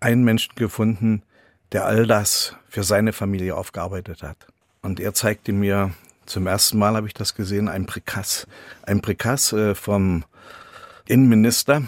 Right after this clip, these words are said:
der Sowjetunion, also unter Stalins Gefolgschaft, äh, wo aufgezeichnet wurde, ganz genau, in dem Gebiet von Sverdlovsk sind in den nächsten vier Monaten siebenhunderttausend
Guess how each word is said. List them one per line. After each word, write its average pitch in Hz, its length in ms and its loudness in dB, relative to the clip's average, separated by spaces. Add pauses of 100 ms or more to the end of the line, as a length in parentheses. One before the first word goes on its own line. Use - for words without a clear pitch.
(200)
der 92 100 -10
Sowjetunion, 107 680 -4
also 90 240 -8
unter 85 260 -8
Stalins 87 680 -6 (400)
Gefolgschaft, - 720 -4 (640)
äh, 95 220 -4
wo 104 360 0
aufgezeichnet - 840 0
wurde, 95 200 -4
ganz 123 320 -2
genau, 117 440 -2 (240)
in 101 180 2
dem 92 540 0 (200)
Gebiet 98 400 -2
von 107 140 0
Sverdlovsk - 760 -2
sind 107 440 0
in 110 140 0
den 104 160 0
nächsten 120 340 -2
vier 120 180 -4
Monaten 113 520 2 (420)
siebenhunderttausend 135 1040 0